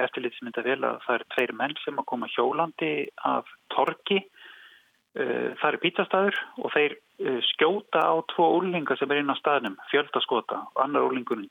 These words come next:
deyr strax og hinn er fluttur stórslasaður á sjúkrahús, þar sem honum er ennþá haldið sofandi og hann var enn í lífshættu um miðjan dag í dag. Og þessir strákar sem hafa skotið á, þeir eru fæddir árið tvö þúsund og fjögur. Þeir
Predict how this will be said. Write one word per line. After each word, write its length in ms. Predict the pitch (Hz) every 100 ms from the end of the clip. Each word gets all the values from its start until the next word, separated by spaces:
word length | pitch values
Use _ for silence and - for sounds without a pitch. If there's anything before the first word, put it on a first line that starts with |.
| _
deyr 280 | 147 170 175 -
strax 260 | 175 175 - - -
og 140 | 135
hinn 160 | 143 143
er 80 | 131
fluttur 260 | 147 143 127 -
stórslasaður 640 | 151 147 - 135 135 113
á 60 | 107
sjúkrahús, 480 | 147 147 160 156 - - - - _ _
þar 140 | - 123
sem 100 | 123
honum 220 | 120 117
er 160 | 117 131
ennþá 320 | 135 135 120
haldið 320 | 131 - 139
sofandi 480 | 143 151 151 160 160 - - - - _
og 320 | - 127 123 120
hann 300 | 135 127 123
var 180 | 120 123
enn 160 | 135 135
í 140 | 123
lífshættu 540 | 143 - - 107 127 113
um 100 | 113 117
miðjan 320 | 123 123 113
dag 160 | 113
í 80 | 110
dag. 140 | 151 - - _ - - - _ _ _ _ _
Og 340 | 131 120 120 -
þessir 280 | 135 123 -
strákar 340 | 139 135 123
sem 120 | 117
hafa 180 | 110 113
skotið 400 | - 127 123 113
á, 0 | -
þeir 160 | 123 113
eru 140 | 113 110
fæddir 480 | 135 - - 107 -
árið 380 | 117 113 107
tvö 180 | - 120
þúsund 240 | 107 101 -
og 240 | 110 110 -
fjögur. 380 | 165 156 98 - - -
Þeir 220 | 117 113